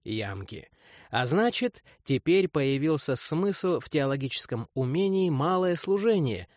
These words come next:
которое я тут же выучил. Вот теперь я взялся за изучение своего подкласса. В требованиях у него стоял параметр восприятия.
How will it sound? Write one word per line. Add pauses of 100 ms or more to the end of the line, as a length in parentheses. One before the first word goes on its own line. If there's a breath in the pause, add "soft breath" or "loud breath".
(120 soft breath)
которое
я
тут
же
выучил. (680 loud breath)
Вот (100)
теперь (160)
я
взялся
за
изучение
своего
подкласса. (560)
В
требованиях
у
него
стоял
параметр (120)
восприятия.